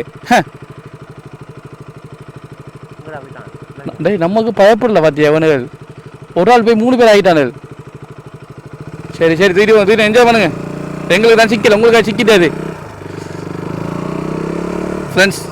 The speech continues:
Speaker 1: கடைசியா நாங்க அந்த தே-, தேத்தா தீவு இந்த குளத்துக்குள்ள வந்து ஏறிட்டோம். இப்ப இந்த வியூ உங்களுக்கு காட்டுறேன்டா. கிளி பிடிப்போம் முடிக்க அளவுக்கா ஏரியாவுக்குள்ள வந்து பாப்போம், சும்மா இருக்கா வியூ, அப்படியே வீடியோ எடுத்து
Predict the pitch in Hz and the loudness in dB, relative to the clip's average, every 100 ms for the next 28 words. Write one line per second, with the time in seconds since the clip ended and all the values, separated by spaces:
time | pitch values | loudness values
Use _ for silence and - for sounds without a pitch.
0 | - - - - - - - - - - | -14 -14 -14 -14 -12 -12 -10 -10 -6 0
1 | 165 196 - 220 196 180 170 156 214 196 | 2 2 4 4 4 4 2 2 2 2
2 | 208 202 185 185 170 165 160 151 139 131 | 0 2 4 4 4 4 6 6 4 2
3 | - 202 226 233 202 170 175 180 156 139 | 2 2 2 4 4 4 4 4 2 4
4 | 160 190 165 - - - 151 151 175 226 | 4 4 0 -12 -16 -8 -2 0 2 4
5 | 190 160 - 175 165 175 180 175 143 - | 4 2 4 2 2 2 4 4 2 -6
6 | - - - - - - - - - - | -16 -16 -16 -14 -14 -14 -14 -14 -14 -14
7 | - - - 240 254 233 262 240 226 202 | -14 -14 -2 2 2 2 0 0 0 0
8 | 214 220 214 208 196 208 233 208 214 226 | 2 4 4 4 4 6 6 4 4 4
9 | 208 190 180 190 202 170 - 175 190 214 | 4 4 4 2 2 -2 0 2 4 2
10 | 180 170 165 180 170 160 147 139 170 180 | -2 -4 -4 -2 2 2 2 0 0 2
11 | 160 147 180 180 208 202 262 175 | 2 2 2 2 4 4 2 0